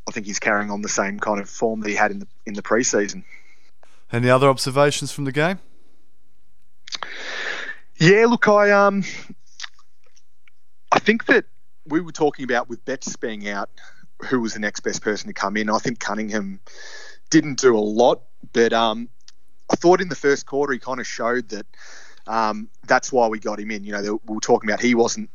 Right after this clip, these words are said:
Speaker 1: the next best player to be brought into Carlton, but he was the next best player for that role that we were missing, which was Betts. And I thought, um, he looked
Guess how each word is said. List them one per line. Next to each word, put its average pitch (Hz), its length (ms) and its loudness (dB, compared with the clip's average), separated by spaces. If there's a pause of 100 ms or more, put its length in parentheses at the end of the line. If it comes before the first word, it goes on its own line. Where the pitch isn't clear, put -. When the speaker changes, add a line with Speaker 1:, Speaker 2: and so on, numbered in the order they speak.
(140)
Speaker 1:
the 107 80 -4
next 107 220 -2
best - 200 0
player 98 300 4
to 104 100 -6
be 95 340 -6 (140)
brought 113 200 6
into 98 160 -2
Carlton, 101 420 4
but 98 200 -2
he 101 120 0
was 104 140 0
the 110 80 4
next - 420 0 (480)
best - 240 4
player 107 300 4
for - 120 -12
that 104 220 2
role 107 220 6
that 101 160 -8
we 101 80 -10
were 101 40 -8
missing, 107 380 -2
which 98 160 -8
was 95 140 -6
Betts. - 460 0 (500)
And 120 80 2
I 123 80 6
thought, 113 320 2
um, 101 440 -4 (800)
he 123 120 4
looked - 420 -4